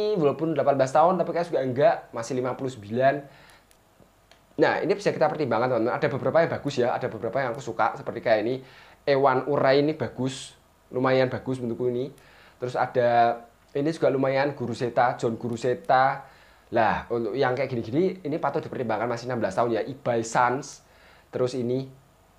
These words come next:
Iel-, Ieltsu Garcia. Mikel Gotti lumayan juga, tapi mungkin bisa lihat, dilihat lagi. Luis Bilbao ini juga bagus, perlu dipertimbangkan nih Luis Bilbao. Ini juga lumayan, Ibai Asenjo.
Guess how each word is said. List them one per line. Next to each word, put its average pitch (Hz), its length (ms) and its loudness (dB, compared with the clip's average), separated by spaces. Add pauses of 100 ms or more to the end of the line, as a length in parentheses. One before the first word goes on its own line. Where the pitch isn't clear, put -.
(340)
Iel-, 143 400 4 (240)
Ieltsu 160 880 4
Garcia. 135 640 4 (1500)
Mikel 170 400 2
Gotti 151 400 2
lumayan 160 320 4
juga, 131 400 2
tapi 151 240 -2
mungkin 156 400 0 (260)
bisa 117 560 2
lihat, 123 240 2
dilihat 110 240 0
lagi. 113 400 -2
Luis 151 320 2
Bilbao 139 400 4
ini 170 80 2
juga 131 160 2
bagus, 139 340 -4
perlu 135 380 -2
dipertimbangkan 127 640 -2
nih 135 60 -2
Luis 131 160 -2
Bilbao. 117 560 -2 (720)
Ini 135 160 -2
juga 139 240 0
lumayan, 127 320 0
Ibai 120 400 0
Asenjo. 127 720 -2